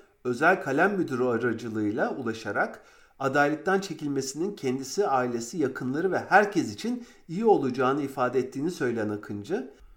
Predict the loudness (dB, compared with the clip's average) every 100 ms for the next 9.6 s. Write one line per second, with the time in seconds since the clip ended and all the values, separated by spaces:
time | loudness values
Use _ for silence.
0 | -20 -12 -4 4 6 6 2 -4 -2 0
1 | -2 -2 -2 -2 -4 -2 -2 -2 -10 _
2 | -20 _ -10 -8 -4 -2 0 2 4 4
3 | 2 0 -4 -2 -2 -2 -2 -10 -4 2
4 | 2 2 0 0 0 2 0 0 -2 0
5 | 0 -2 -4 0 0 2 0 0 -2 -6
6 | -16 _ _ -20 _ -6 0 0 0 -2
7 | 0 2 2 2 2 0 -2 2 2 2
8 | 2 2 0 0 2 2 2 0 -2 -2
9 | 0 -2 -2 -4 -8 -16